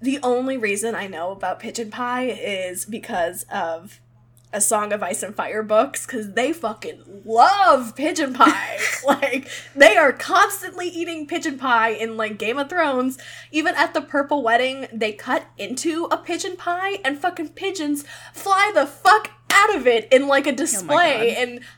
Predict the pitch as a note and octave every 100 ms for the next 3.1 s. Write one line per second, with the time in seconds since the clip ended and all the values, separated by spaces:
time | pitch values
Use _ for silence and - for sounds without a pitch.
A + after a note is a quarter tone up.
0 | _ B3+ C4+ D4 C#4+ D#4 - D#4 D4 C#4+
1 | - _ _ _ - - A4 A4 F#4+ G4
2 | G4 E4 A#3 A3+ - G3+ D#3+ D#4+ E4 C#4+